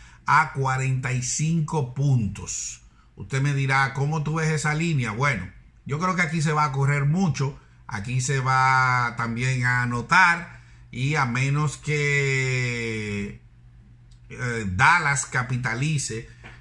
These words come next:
los pocos errores que pueda cometer la ofensiva y la misma defensa de San Francisco, que lo hemos visto, eh, jugar de manera muy asertiva,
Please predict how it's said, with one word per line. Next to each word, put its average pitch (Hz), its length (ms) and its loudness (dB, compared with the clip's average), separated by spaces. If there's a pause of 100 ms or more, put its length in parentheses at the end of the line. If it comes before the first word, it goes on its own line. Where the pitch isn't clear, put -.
(100)
los 123 840 -6
pocos 160 340 0
errores 143 560 0
que 117 180 -8
pueda 127 480 -2
cometer 139 720 0 (320)
la 120 360 0
ofensiva 139 1300 0 (100)
y 117 120 -6
la 110 100 -2
misma 117 320 0
defensa 151 640 0
de 147 80 -2
San 151 240 0
Francisco, 156 760 -2 (260)
que 101 100 -8
lo 113 120 -4
hemos 127 260 2
visto, 135 720 0 (240)
eh, 104 380 -8
jugar 131 540 0
de 120 100 -2
manera 131 380 0
muy 131 340 4
asertiva, 147 800 0